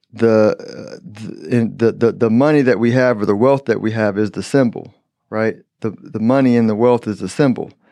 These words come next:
Uh, in the, in the love example, right? The, um, you know, we use, like,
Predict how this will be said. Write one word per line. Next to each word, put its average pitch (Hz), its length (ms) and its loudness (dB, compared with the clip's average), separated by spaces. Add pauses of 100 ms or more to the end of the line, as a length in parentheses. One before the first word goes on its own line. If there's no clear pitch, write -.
(300)
Uh, 104 180 0
in 123 120 4
the, 117 180 0
in 123 120 4
the 110 80 2
love 127 320 2
example, 110 500 0
right? 110 320 0
The, 113 640 0 (520)
um, 101 540 -4 (200)
you 123 100 0
know, 110 160 2
we 120 160 2
use, 120 400 2
like, 107 260 -4